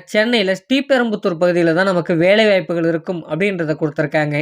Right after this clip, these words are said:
இந்த வேலைக்கான முழு விவரத்தை நீங்க எப்படி தெரிஞ்சுக்கலாம் அப்படின்றத பார்த்தீங்கன்னா, இதற்கான தொலைபேசி எண் டிஸ்பிளேல கொடுக்கப்பட்டிருக்கு, அந்த நம்பருக்கு கான்டாக்ட் பண்ணுங்க.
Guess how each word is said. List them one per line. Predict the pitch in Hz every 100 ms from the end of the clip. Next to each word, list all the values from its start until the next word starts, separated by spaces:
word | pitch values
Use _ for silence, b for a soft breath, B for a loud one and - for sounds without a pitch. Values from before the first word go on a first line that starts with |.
| 147 _
இந்த | 180 190
வேலைக்கான | 196 247 254 220 180
முழு | 185 233
விவரத்தை | 254 233 214 208
நீங்க | 196 220
எப்படி | 220 214 208
தெரிஞ்சுக்கலாம் | 185 185 190 180 180 160
அப்படின்றத | 156 196 180 175
பார்த்தீங்கன்னா, | 160 147 147 175 208
இதற்கான | - 190 180 175 156
தொலைபேசி | 175 220 233 247 226
எண் | 214 175
டிஸ்பிளேல | 160 214 185
கொடுக்கப்பட்டிருக்கு, | 156 156 160 147 139 147 156 143 -
அந்த | 175 180
நம்பருக்கு | 185 240 240 190
கான்டாக்ட் | 170 160 156 -
பண்ணுங்க. | 151 147